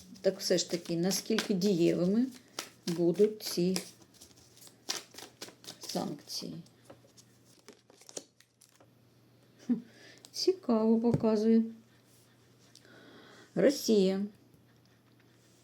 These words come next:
таємно, так, щоб, ну, у них такі свої плани, все ж таки не буде захищатися.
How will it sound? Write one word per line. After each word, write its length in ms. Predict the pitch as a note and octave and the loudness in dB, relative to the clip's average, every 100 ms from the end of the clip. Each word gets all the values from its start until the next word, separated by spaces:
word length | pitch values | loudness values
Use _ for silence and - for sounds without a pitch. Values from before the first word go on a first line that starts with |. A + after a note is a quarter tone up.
| _ _ | _ _
таємно, 680 | G#3 A3+ G3+ G3+ G3 G3 G3+ G#3 - _ _ _ _ _ _ _ _ _ _ - - | 4 4 6 2 2 0 -2 -6 -14 _ _ _ _ _ _ _ _ _ _ -20 -4
так, 220 | G3 G3 | -4 0
щоб, 300 | - F3 - - - - | 0 0 -4 -18 -20 -4
ну, 180 | G#3 G#3 | 0 2
у 100 | F#3 | 2
них 240 | F#3 F3+ | 0 -2
такі 280 | - F3 E3+ | -6 -4 -4
свої 360 | - G3 F#3 | 0 2 2
плани, 580 | F3 F3 F3 E3+ G3+ C4+ - - - - - | 0 0 0 2 2 0 -2 -16 -20 -20 -16
все 240 | - G3 | -2 0
ж 120 | F#3+ | 0
таки 200 | A3+ A3 | 0 2
не 100 | A3+ | 2
буде 320 | F#3 F3 F#3 F3+ | 4 2 4 4
захищатися. 880 | F3 F#3 F3 - F3 F3+ - - | 2 0 -6 -4 -4 -6 -10 -12